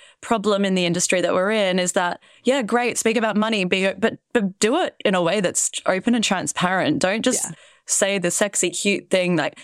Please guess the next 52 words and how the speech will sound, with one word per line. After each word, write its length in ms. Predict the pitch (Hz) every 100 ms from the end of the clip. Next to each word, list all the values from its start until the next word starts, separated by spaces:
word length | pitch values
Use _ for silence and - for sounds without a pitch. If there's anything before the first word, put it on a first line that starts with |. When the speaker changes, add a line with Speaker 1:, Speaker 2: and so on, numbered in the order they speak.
| -
Speaker 1:
sometimes 400 | - 254 359 320
I 80 | 240
feel 240 | - 170
like 120 | 170 -
this 120 | 180
industry 540 | 180 175 - - 185
is 80 | 180
a 40 | 190
bit 200 | 185 127
like 440 | 170 165 - -
Barbie 420 | 196 226 214 220 226
becomes 400 | 220 - 202 190
an 80 | 190
entrepreneur 760 | 185 196 - 185 165 160 180 190 -
and 160 | 196
it's, 180 | 185 -
like, 240 | 190 180 -
all 180 | 208 214
the 100 | 233
high 280 | 233 202
level. 280 | 196 190 185
Do 120 | 196
you 40 | 240
know 80 | 311
what 80 | 440
I'm 140 | 381
saying? 180 | 214 202
Speaker 2:
Yeah. 180 | 170 202
Speaker 1:
Like, 260 | 196 180
Speaker 2:
Yeah, 220 | 196 170
yeah, 220 | 175 196 175
Speaker 1:
"Oh, 60 | -
Speaker 2:
yeah. 180 | 156
Speaker 1:
cute 320 | 165 339 359 -
entrepreneurship, 800 | 285 320 302 302 311 294 302 -
boss 240 | 285 277
babe, 340 | - 254 226
hundred 220 | 233 262 262
K 140 | 269
months." 280 | 262 247 180
And 60 | 240
it's 80 | -
like, 260 | 226 - _ _ - _ _ - - _ -
entrepreneurship 600 | 226 302 370 392 381 381
is 100 | 359
hard. 720 | - - 240 302 196 175 208 _ -
It 160 | 240
Speaker 2:
Yeah. 180 | 185 165
Speaker 1:
is 120 | 254 262
hard. 540 | - 339 294 190 190 -
And 180 | 233 196
Speaker 2:
Yeah. 200 | 156